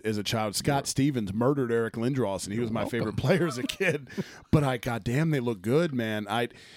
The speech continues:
Speaker 1: you know, and again, the only real change you have is they, they look like Christmas initially when they first became the Devils, and then they got the green out of there and switched it out for a black. And that, that's when, I mean, the, the, the
Speaker 2: They
Speaker 1: stripes o-, on the sleeves have changed over the years and the
Speaker 2: Right.
Speaker 1: tail stripe, but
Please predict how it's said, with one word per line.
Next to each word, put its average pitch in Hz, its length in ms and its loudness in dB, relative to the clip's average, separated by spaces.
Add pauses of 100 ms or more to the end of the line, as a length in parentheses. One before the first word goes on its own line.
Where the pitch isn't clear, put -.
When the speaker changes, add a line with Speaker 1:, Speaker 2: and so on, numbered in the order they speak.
(140)
Speaker 1:
you 160 100 4
know, 170 60 4
and 160 100 0
again, 165 220 2
the 151 100 2
only 185 200 4
real 143 220 2
change 135 380 0
you 110 60 2
have 117 340 0
is 101 160 -4
they, 104 160 0
they 101 180 -2
look 147 220 2
like 139 220 2
Christmas 147 480 0
initially 123 400 0
when 117 120 0
they 101 120 -2
first 120 260 0
became 113 320 -2
the 117 80 0
Devils, 117 380 0
and 107 120 -2
then 110 120 -2
they 110 80 -4
got 107 180 -2
the - 80 -8
green 101 300 -2
out 95 160 -2
of 90 40 -4
there 90 140 -2
and 82 80 -6
switched 95 260 -4
it 92 60 -6
out 90 160 -4
for 76 100 -4
a 78 60 -2
black. 76 420 -8
And 90 160 -8
that, 110 280 -2 (640)
that's 127 340 2
when, 117 140 0
I 117 80 0
mean, 127 160 0
the, 131 160 0
the, 135 120 0
the 131 120 0
Speaker 2:
They 135 120 -2
Speaker 1:
stripes 175 520 4
o-, 147 220 4
on 127 120 2
the 110 80 0
sleeves 113 460 0
have 104 100 -4
changed 110 360 0
over 104 120 0
the 101 100 -2
years 104 340 0
and 98 80 -2
the 110 60 0
Speaker 2:
Right. 101 80 -2
Speaker 1:
tail 101 240 0
stripe, 98 420 -2
but 98 160 0